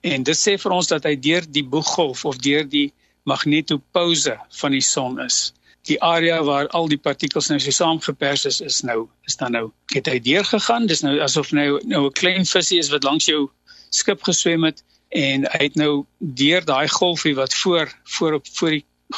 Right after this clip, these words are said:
eh, skip uitgedruk word, het hy nou deurgeswem. En wat dan nou vir ons, vir, eh, die versekering gee dat hy wel deur die magnetopause is, is dat, dat skielik het die, die, eh,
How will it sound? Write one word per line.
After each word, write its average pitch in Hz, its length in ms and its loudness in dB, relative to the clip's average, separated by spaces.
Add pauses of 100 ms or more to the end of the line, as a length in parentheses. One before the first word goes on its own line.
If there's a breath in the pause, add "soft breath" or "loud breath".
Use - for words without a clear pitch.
(180)
eh, 135 100 0
skip - 340 -2
uitgedruk 139 520 0
word, 123 140 -4
het 123 180 -4
hy 127 80 -2
nou 127 80 -2 (140)
deurgeswem. 127 640 0 (680 loud breath)
En 135 160 2
wat 127 160 -2
dan 143 160 2
nou 135 80 0
vir 143 240 -2
ons, 135 160 0 (340)
vir, - 120 -4 (260)
eh, 117 280 -2 (120)
die 131 80 -2
versekering 185 560 2
gee 160 220 2
dat 135 120 -4
hy 139 300 0
wel 143 260 2
deur 160 220 2
die 220 80 2
magnetopause 139 840 0
is, 143 140 0
is 127 140 -2
dat, 123 220 0 (100)
dat 131 100 -2
skielik 202 540 0 (480 loud breath)
het 139 80 -4
die, 151 220 2 (100)
die, 131 240 -2 (360)
eh, 139 260 0